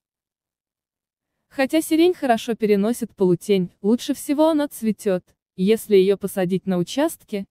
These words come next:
который ежедневно получает как минимум шесть часов солнца. Их также следует сажать в местах с хорошей циркуляцией воздуха, чтобы уменьшить проблемы с мучнистой росой.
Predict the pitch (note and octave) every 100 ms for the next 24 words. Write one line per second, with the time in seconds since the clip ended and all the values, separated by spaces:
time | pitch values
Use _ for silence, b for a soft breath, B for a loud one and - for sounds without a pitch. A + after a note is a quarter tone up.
0 | - A3 C#4 C#4+ B3+ A#3 A3 G3 C#4+ D#4+
1 | C#4+ A3+ G#3+ G3 B3+ B3+ - G#3+ - A3
2 | C4+ C#4+ C#4+ C4 - A3+ - - F#3+ -
3 | E3+ - E3+ D#3+ D#3 - D3+ - _ _
4 | _ _ _ _ _ _ _ _ _ -
5 | A#3 - D#4 D#4+ D4 - B3+ D4+ D4 C4
6 | A3+ A3 C4 D#4 A3 G#3+ - C#4 D#4+ -
7 | G#3+ G3 F#3 F#3+ - F#3 - F3+ F3 -
8 | F#3 E3 G3+ E4+ D#4+ B3+ - F3+ - -
9 | - F3+ F#3 F#3+ G3 F#3+ F3+ - F3 E3+
10 | G#3+ C4+ C4+ - G3+ - G3+ A3+ - G#3
11 | E3+ - - C#3+